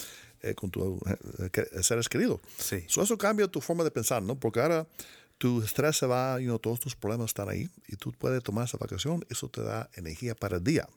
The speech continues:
Speaker 1: para superar todo lo que tienes que te-, hacer en el día. So, eso cambia mucho.
Speaker 2: Y otra vacación también, como usted mencionaba en el otro episodio en
Speaker 1: Mm.
Speaker 2: inglés, doctor, es de soltarnos también del teléfono. Del vicio
Speaker 1: Oh,
Speaker 2: del teléfono,
Speaker 1: ok,
Speaker 2: ¿verdad?
Speaker 1: Nachín, es bueno recordarme, ok.
Speaker 2: Sí.
Speaker 1: Este es, eh,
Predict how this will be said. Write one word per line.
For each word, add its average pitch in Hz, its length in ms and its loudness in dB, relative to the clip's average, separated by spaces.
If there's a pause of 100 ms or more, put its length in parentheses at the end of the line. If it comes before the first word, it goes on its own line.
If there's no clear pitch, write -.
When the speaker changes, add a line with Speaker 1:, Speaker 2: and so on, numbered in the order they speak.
(160)
Speaker 1:
para 82 160 -2
superar 101 460 -2
todo 113 160 0
lo 117 80 -2
que 110 120 -6
tienes 104 280 -2
que - 80 -6
te-, - 160 -8
hacer - 180 -2
en 92 100 -2
el 85 80 0
día. 104 200 2 (680)
So, 131 120 0
eso 123 160 -2
cambia 113 300 2
mucho. 113 240 2 (640)
Speaker 2:
Y 107 160 2
otra 127 260 2
vacación 110 420 2
también, 107 340 2
como 104 180 2
usted 104 180 0
mencionaba 101 420 0
en 104 60 0
el 95 100 0
otro 95 220 0
episodio 98 420 0
en 98 60 0
Speaker 1:
Mm. 98 40 2
Speaker 2:
inglés, 95 320 -2
doctor, 98 360 0
es 95 100 -2
de 104 240 0 (380)
soltarnos 104 640 2
también 98 320 0
del 98 160 -2
teléfono. 92 440 -6 (640)
Del 101 300 0
vicio 110 340 2
Speaker 1:
Oh, 160 380 4
Speaker 2:
del 107 100 4
teléfono, 98 320 2
Speaker 1:
ok, - 20 2 (120)
Speaker 2:
¿verdad? 107 160 2
Speaker 1:
Nachín, 220 200 4
es 135 100 4
bueno 165 280 2
recordarme, 190 480 2
ok. 147 140 0
Speaker 2:
Sí. 151 160 6
Speaker 1:
Este 175 320 4
es, - 160 0
eh, 135 120 0